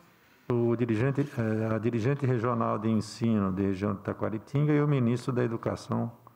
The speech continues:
mi-, eh, ministro da Educação do Estado de São Paulo, secretário de Educação do Estado de São Paulo, né? De autoria do vereador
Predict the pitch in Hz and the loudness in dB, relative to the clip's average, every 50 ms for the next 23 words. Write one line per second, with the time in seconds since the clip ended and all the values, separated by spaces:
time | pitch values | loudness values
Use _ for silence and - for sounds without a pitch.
0 | _ _ _ _ _ _ _ _ _ _ _ _ _ _ _ _ _ _ _ _ | _ _ _ _ _ _ _ _ _ _ _ _ _ _ _ _ _ _ _ _
1 | _ _ _ _ _ _ _ _ _ _ 117 110 104 107 113 104 104 101 101 101 | _ _ _ _ _ _ _ _ _ _ -2 -2 -2 -2 -2 -4 -4 -4 -4 -4
2 | 101 104 104 131 143 143 - 170 156 165 165 - - - _ _ _ _ _ - | -2 0 0 0 0 -2 -4 -4 -2 -2 -4 -4 -8 -20 _ _ _ _ _ -20
3 | _ _ _ _ _ _ _ _ _ _ _ _ _ _ _ _ _ _ _ _ | _ _ _ _ _ _ _ _ _ _ _ _ _ _ _ _ _ _ _ _
4 | _ _ _ _ _ _ _ _ - - 107 110 107 110 - 135 120 107 95 - | _ _ _ _ _ _ _ _ -4 -2 -2 0 0 -2 -2 -2 -4 -4 -4 -4
5 | - 110 101 - - - 117 117 123 135 139 - - - - - - - 117 - | -4 -4 -4 -4 -4 -4 -2 0 0 0 -2 -4 -6 -8 -16 -16 -14 -14 -14 -14
6 | - - - - - - - 117 110 104 - - 131 120 - - 98 98 98 113 | -16 -18 -18 -16 -12 -6 -4 -4 -4 -4 -4 -4 -4 -4 -2 -4 -4 -4 -4 -6
7 | 120 - - - - 117 - 110 101 - 113 110 110 104 - - - 104 - - | -6 -6 -10 -8 -6 -4 -4 -4 -2 -2 -2 -4 -4 -6 -6 -6 -6 -6 -2 -2
8 | 113 110 - - 113 - - - 123 113 - - 95 92 92 95 98 110 123 127 | -4 -2 -2 -4 -4 -4 -4 -4 -4 -4 -4 -4 -4 -4 -4 -2 -2 -2 -2 -4
9 | - - - - - - - - - - - - - - - - 104 98 - 101 | -6 -10 -20 -20 -20 -20 -20 -20 -16 -16 -16 -18 -16 -10 -4 -4 -4 -2 -2 -2
10 | 95 101 101 98 98 101 104 95 98 90 92 95 95 95 95 92 | 0 0 0 0 0 0 0 0 0 -2 0 -2 0 0 -2 -4